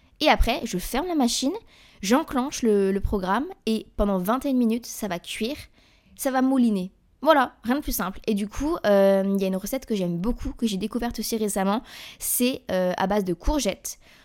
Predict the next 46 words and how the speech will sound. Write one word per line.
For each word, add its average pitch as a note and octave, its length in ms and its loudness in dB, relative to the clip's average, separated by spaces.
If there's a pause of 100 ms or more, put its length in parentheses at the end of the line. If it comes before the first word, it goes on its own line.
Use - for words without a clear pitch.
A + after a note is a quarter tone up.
(140)
de F#3+ 100 0
champignons C4 640 0 (460)
et A3+ 280 -4
de F3 120 -6
cottage G#3 720 -2
cheese. F3 380 -6 (100)
Et A3 80 0
c'est G#3 200 -2
le F#3 80 0
cottage A#3 600 -2
cheese - 440 -8
qui A#3 320 -6 (120)
fait A3+ 200 -4
la G#3 100 2
différence. F3+ 600 -4
C'est - 40 -8
un F#3 60 -8
peu B3+ 100 0
ma A#3+ 100 0
petite - 300 -14
touche - 220 -6
personnelle, G#3+ 420 -4
j'avoue. G3 340 -2 (460)
Euh, F3 340 -2
donc F#3 160 -4
c'est F#3+ 120 -6
un, E3 180 -6
une F3 80 -4
sorte A3 240 -6
de F3 140 -8
fromage A3 340 -4
à G3 60 -2
tartiner. G#3+ 640 -2 (260)
Je - 120 -12
sais F3+ 100 -2
pas A3+ 180 -4
si B3 200 -4
vous G#3 100 -6
connaissez, G#3 560 -2
mais F3 420 -2
c'est F3 280 -8
un E3+ 80 -6
fromage F3+ 300 -10
que F3+ 100 -8
je E3+ 80 -6
mange E3+ 240 -6